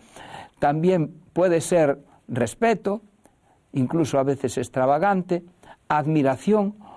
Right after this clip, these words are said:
o devoción a un objeto de estima. Bajo esa luz es fácil ver que podemos adorar a Dios,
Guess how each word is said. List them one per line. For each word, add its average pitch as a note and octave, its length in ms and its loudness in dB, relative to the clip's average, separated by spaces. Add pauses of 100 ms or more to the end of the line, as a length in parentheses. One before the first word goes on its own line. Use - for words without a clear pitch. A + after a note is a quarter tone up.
(300)
o D3+ 220 2
devoción C#3 760 -2 (400)
a C#3+ 160 2
un G3 180 0
objeto G3 560 -4
de E3+ 120 0
estima. G#2+ 580 -8 (840)
Bajo E3+ 360 0
esa F#3 200 0
luz F3 320 2 (1000)
es D3+ 180 -2
fácil D3+ 480 0
ver F3+ 260 0 (380)
que B2 100 -2
podemos C3 440 -2
adorar B2 360 0
a A#2 100 0
Dios, G#3 380 -4